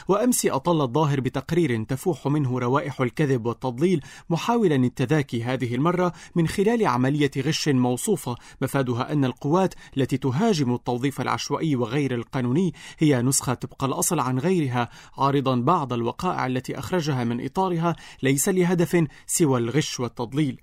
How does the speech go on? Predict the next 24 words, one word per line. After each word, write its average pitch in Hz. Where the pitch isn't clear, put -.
وبيّنت 170
الدائرة 139
أن 151
الظاهر 147
خلط 170
عن 123
قصد 180
بين 151
وزراء 123
الطاقة 156
والاتصالات 135
الذين 127
فتحوا 135
باب 131
التوظيف 135
في 156
إداراتهم 127
بحجة 127
الحاجة 143
الملحة، 151
وهنا 147
الفساد 127
والتوظيف 123
العشوائي، 135